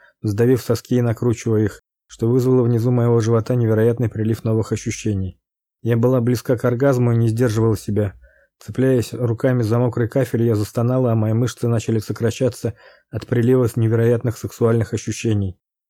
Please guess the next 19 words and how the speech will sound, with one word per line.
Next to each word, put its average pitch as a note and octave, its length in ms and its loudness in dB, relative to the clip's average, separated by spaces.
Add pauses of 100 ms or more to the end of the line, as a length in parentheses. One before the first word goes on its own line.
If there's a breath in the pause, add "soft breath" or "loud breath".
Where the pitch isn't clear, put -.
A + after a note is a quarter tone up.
(220)
Я A2 140 -2
кончила, C3 360 2
содрогаясь A2+ 600 0
в - 20 -4
руках A2 320 -2
Анатолия. G#2 600 -2 (560 soft breath)
«Я A2 100 -6
хочу, B2 240 -4
чтобы B2+ 260 -2
ты B2+ 100 -2
глотала», A#2+ 460 2
пробормотал G#2+ 640 -2
он, A#2+ 180 0
поняв, A#2 320 -2
что - 200 -4
я A2 160 2
дошла A2 340 -2
до G#2+ 80 0
предела, A2 540 0